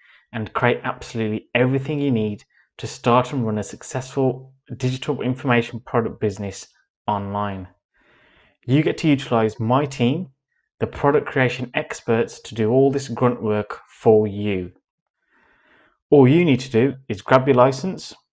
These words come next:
add your buy now buttons and autoresponder code, which we show you how to do in the members area, and you are all set.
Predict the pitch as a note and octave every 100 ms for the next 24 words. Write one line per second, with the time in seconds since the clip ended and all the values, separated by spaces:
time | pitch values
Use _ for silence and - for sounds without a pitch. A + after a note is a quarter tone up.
0 | _ _ - - C3+ C#3 C3+ A#2+ A2+ A2
1 | A2 A#2 A#2 A2+ A2+ A2 - A#2 A#2+ A2
2 | A2 - G#2 - G#2+ G2+ - G#2+ B2 A2+
3 | - - G#2 A#2+ A2 G#2 G#2+ - G2+ G2
4 | G2+ _ _ _ _ _ - B2 G#2+ G#2+
5 | G#2+ G#2+ A2+ A#2+ C3+ C3+ - _ _ _
6 | B2 A2 A2 A#2 G#2 - G#2 G2 - B2
7 | -